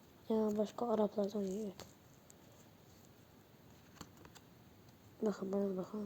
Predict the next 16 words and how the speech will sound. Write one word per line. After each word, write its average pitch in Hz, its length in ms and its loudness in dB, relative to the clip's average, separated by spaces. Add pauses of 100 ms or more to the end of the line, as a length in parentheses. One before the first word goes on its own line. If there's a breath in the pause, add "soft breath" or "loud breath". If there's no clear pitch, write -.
bu 196 140 -8
kimdir? 190 320 -8
Gözü, 196 240 -2
üzünü 185 240 -4
göstəreyim. 208 420 -6 (2000 loud breath)
Bruno 226 380 10 (320)
Fernandes. 208 680 2 (400)
Gözəl. 202 400 -6 (380)
Şöyle 185 340 -10
Bruno 180 380 -8
Fernandes. 180 680 -10 (720 loud breath)
Və 180 140 0
Modric, 175 760 2
Real 180 300 2
Madrid 180 320 -2
əfsanəsi. 175 580 -4